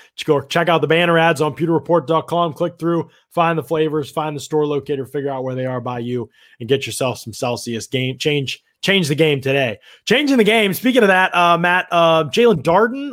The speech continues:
um, wow, what a practice, huh? He was awesome, catching the ball outside his frame, separating at the top of routes. You know it's cool when a player, even amidst that group, which I know there's not, like, any Pro Bowl D Bs out there,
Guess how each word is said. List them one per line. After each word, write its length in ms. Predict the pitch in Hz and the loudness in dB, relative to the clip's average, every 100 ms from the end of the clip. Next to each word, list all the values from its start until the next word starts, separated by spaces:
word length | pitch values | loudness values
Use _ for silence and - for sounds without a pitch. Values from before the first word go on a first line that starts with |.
| - | -6
um, 320 | 147 147 135 | -4 -4 -6
wow, 580 | 104 120 165 175 147 113 | -8 0 2 4 2 -2
what 180 | 127 185 | -2 -2
a 40 | |
practice, 500 | 170 190 196 156 127 | 0 0 0 -4 -4
huh? 180 | 160 175 | -2 -2
He 240 | 131 160 | -2 -4
was 200 | 196 139 - 139 | -4 -4 -6 0
awesome, 500 | 165 175 - 120 98 _ _ - | 0 0 -4 -10 -12 _ _ -4
catching 280 | 165 180 | -4 -2
the 80 | 180 | -2
ball 160 | 180 185 | 0 0
outside 260 | - 185 165 | 0 -2 -4
his 120 | - | -6
frame, 560 | - 180 196 196 196 190 _ _ | -8 -6 -6 -6 -8 -12 _ _
separating 560 | - - 202 196 190 180 | -6 -2 0 0 0 0
at 60 | |
the 60 | 156 | -2
top 300 | - 160 151 | -2 -2 -2
of 120 | 131 | -4
routes. 640 | 123 165 190 196 - - - _ _ _ _ _ | -2 2 4 2 -2 -12 -16 _ _ _ _ _
You 300 | 175 180 233 | -4 0 2
know 480 | 202 208 214 240 233 | 2 2 4 6 6
it's 200 | 202 - - | 4 0 -14
cool 440 | - 208 196 180 165 | -6 -2 0 0 -2
when 200 | 170 165 | -4 -6
a 80 | |
player, 580 | - - 170 175 180 180 | -10 -10 -6 -4 -4 -6
even 360 | 226 233 247 262 | -4 -4 -4 -4
amidst 400 | 240 214 214 - | -4 -4 -4 -2
that 280 | 175 196 185 | -2 -2 -2
group, 360 | 196 151 127 | -2 -2 -4
which 160 | 151 139 | -6 -6
I 100 | 147 | -6
know 220 | 151 165 | -2 0
there's 180 | 156 139 | 0 -2
not, 320 | 147 156 127 | -6 -8 -6
like, 220 | 196 147 _ _ _ | -8 -8 _ _ _
any 160 | 160 175 | -6 -4
Pro 240 | - 165 | 0 0
Bowl 180 | 160 170 | 0 -2
D 200 | 156 175 | -4 -4
Bs 260 | 165 143 123 | -4 -4 -6
out 220 | 117 117 | -10 -10
there, 260 | 123 123 | -12 -12